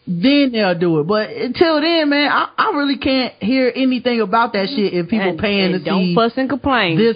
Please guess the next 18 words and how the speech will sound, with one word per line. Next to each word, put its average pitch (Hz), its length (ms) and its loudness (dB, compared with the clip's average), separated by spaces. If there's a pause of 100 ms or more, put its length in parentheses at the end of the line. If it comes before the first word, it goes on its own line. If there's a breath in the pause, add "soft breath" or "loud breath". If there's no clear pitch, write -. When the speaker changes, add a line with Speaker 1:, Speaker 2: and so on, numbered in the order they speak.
Speaker 1:
fight 180 320 -2
and 165 180 -2
then 180 220 -2
get 160 320 -4
talking 180 240 -2
about 175 160 0
he 190 140 0
ducking 185 400 -2
somebody. 160 340 -2 (200)
So 247 60 4
you 254 140 2
gonna 262 220 -2
help 254 180 0
pay 269 220 2
him 262 180 0
to 220 60 -4
duck 285 280 0
somebody? 370 460 -4